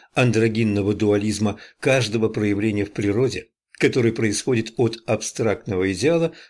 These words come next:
подобного же андрогинного божества, тогда как христианская эмблема обязана просто случайности. Если бы восторжествовал закон Моисея, Иисус был бы побит камнями.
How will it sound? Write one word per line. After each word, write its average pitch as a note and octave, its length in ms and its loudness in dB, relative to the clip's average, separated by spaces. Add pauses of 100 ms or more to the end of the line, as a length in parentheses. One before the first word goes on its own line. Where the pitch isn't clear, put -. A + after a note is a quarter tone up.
(120)
подобного D3+ 600 2
же D3 240 0
андрогинного B2+ 720 0
божества, A2 800 -2 (180)
тогда A2 300 0
как - 180 -4
христианская A2+ 720 -2
эмблема F2+ 380 -2
обязана D#3 420 -2
просто C#3+ 460 -4 (120)
случайности. G#2+ 920 -4 (400)
Если C3+ 360 0
бы B2+ 280 0
восторжествовал A2 920 -2
закон G#2+ 400 0
Моисея, G2+ 560 -2 (320)
Иисус B2 720 0 (200)
был E3 280 4
бы D3+ 160 -2
побит D3 420 -2 (140)
камнями. B2+ 720 -2